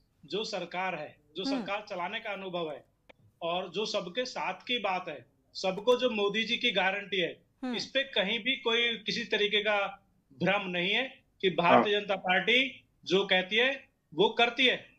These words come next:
Speaker 2: हम्म।
Speaker 1: इसलिए हम लोग बार बार सत्ता में आ रहे हैं और आज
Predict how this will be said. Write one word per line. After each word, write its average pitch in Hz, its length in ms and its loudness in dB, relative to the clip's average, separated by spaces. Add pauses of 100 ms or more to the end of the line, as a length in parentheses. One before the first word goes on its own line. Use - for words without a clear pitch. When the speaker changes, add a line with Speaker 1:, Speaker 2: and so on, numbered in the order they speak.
(160)
Speaker 2:
हम्म। 254 240 -8
Speaker 1:
इसलिए 269 280 4
हम 269 100 0
लोग 269 180 -2
बार 247 200 4
बार 262 120 2
सत्ता 262 280 0
में 269 100 4
आ 269 80 2
रहे 277 120 2
हैं 277 220 -6
और 208 120 4
आज 214 340 2